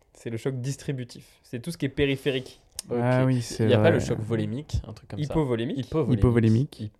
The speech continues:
Speaker 3: Donc ça, c'est
Speaker 2: C'est vrai qu'en cas d'hémorragie.
Speaker 1: C'est ça.
Speaker 3: Ouais.
Speaker 2: Et
Speaker 1: Hypovolémique,
Speaker 2: du coup,
Speaker 1: c'est
Speaker 2: tu
Speaker 1: tu
Speaker 2: fais
Speaker 1: perds
Speaker 2: ton,
Speaker 1: du sang.
Speaker 2: ton, ton hémocu, euh,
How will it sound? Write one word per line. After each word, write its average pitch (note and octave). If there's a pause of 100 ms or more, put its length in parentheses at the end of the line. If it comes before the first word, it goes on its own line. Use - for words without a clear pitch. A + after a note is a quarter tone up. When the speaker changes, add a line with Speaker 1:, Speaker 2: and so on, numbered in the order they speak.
Speaker 3:
Donc B2+
ça, D3
c'est C3 (240)
Speaker 2:
C'est -
vrai C#3+
qu'en B2
cas A#2
d'hémorragie. A2
Speaker 1:
C'est C3
ça. A#2+
Speaker 3:
Ouais. F#3 (220)
Speaker 2:
Et -
Speaker 1:
Hypovolémique, G#2+
Speaker 2:
du C3
coup, C#3+
Speaker 1:
c'est C#3
Speaker 2:
tu B2+
Speaker 1:
tu A#2
Speaker 2:
fais A#2+
Speaker 1:
perds A#2
Speaker 2:
ton, A#2
Speaker 1:
du A2+
sang. A#2
Speaker 2:
ton, A2+
ton A#2
hémocu, A2+
euh, A2